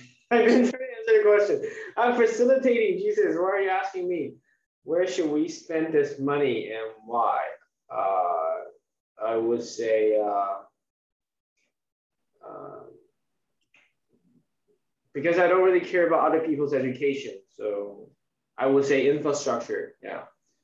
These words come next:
You can learn from online. Jesus Christ. Oh my God. Um, so I think the, the point to pu-, put in education is you want to improve the quality, you have to make these, uh, university go,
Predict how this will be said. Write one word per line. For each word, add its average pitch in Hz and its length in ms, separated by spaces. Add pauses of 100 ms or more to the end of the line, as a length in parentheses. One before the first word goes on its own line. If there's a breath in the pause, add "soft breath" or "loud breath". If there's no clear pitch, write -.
(120)
You 240 140
can 185 140
learn 208 220
from 202 140
online. 165 540
Jesus 156 400
Christ. 131 340
Oh 120 80
my 110 140
God. 98 320 (520)
Um, 107 540 (420)
so 147 400
I 156 120
think 226 220
the, 151 440
the 143 320
point 190 460
to 147 160
pu-, - 260
put 170 120
in 151 100
education 135 760
is 123 460 (680)
you 147 160
want 190 280
to 143 420
improve 139 380
the 127 140
quality, 156 520
you 120 260
have 131 220
to 135 60
make 120 340
these, 123 360 (460)
uh, 143 60
university 131 880
go, 110 320